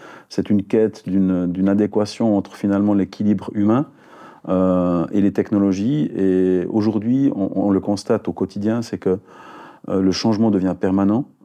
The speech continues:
Euh, l'humain, par définition, n'est pas très ouvert, en tout cas par défaut, n'est pas très ouvert au changement. Et, et tout ce côté humain, donc cette, cette problématique du, de, de gestion du changement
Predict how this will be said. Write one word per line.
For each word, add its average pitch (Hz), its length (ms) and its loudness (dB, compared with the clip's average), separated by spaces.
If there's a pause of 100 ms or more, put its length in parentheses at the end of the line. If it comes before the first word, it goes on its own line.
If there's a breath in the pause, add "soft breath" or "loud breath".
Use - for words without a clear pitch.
Euh, 87 600 -4
l'humain, 104 500 2
par 95 240 -6
définition, 101 580 -2 (640 loud breath)
n'est 95 100 2
pas 101 160 -4
très - 380 -2
ouvert, 110 560 0
en 92 120 -2
tout - 80 -8
cas 95 100 -2
par 92 180 -6
défaut, 110 380 0
n'est 98 100 2
pas 92 140 -4
très 101 260 -2
ouvert 95 200 0
au 95 60 -2
changement. 101 420 -2 (600 loud breath)
Et, 92 640 2
et - 120 -4 (140)
tout 139 120 0
ce - 140 0
côté 110 520 -2
humain, 117 500 2
donc 95 240 -4
cette, - 180 -2
cette - 220 -8
problématique 120 720 0
du, 95 220 0
de, 87 180 -2
de 92 140 0
gestion 110 360 0
du 107 80 4
changement 107 480 0